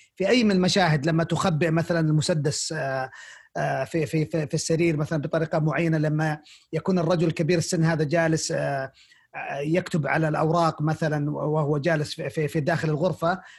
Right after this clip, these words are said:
شعرت إنه كل هذه الأحداث، كل هذه الحبكات هي، هي حبكتنا ن-، نحن يعني، آه، ال-، العرب، لكن، آه،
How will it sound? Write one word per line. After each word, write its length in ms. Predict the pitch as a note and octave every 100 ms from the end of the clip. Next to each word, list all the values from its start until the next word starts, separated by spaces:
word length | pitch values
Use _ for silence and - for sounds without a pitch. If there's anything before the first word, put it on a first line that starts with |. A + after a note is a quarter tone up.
| - -
شعرت 360 | - F3+ B3+ B3+
إنه 100 | G#3
كل 280 | - C4 A#3
هذه 480 | F#3 A3 A3 F3 D#3+
الأحداث، 640 | D#3+ - D3 D3 F3 E3+
كل 160 | - G#3+
هذه 160 | F#3+
الحبكات 520 | F3 E3 D#3+ E3 G#3+ A3+ - - -
هي، 280 | G3 A3 - D#3+
هي 460 | G#3 G#3 G3+ F#3+ -
حبكتنا 680 | - E3+ - G#3+ G#3 D3 B2 -
ن-، 240 | D#3+ E3+ F3+
نحن 380 | F#3+ D3 B2+ C3
يعني، 420 | B2+ C#3+ C#3+ C#3+
آه، 200 | C3+ C#3 - - -
ال-، 140 | D3+ -
العرب، 420 | D#3 E3+ E3 C#3+
لكن، 320 | E3+ F#3 E3+
آه، 240 | E3 D#3+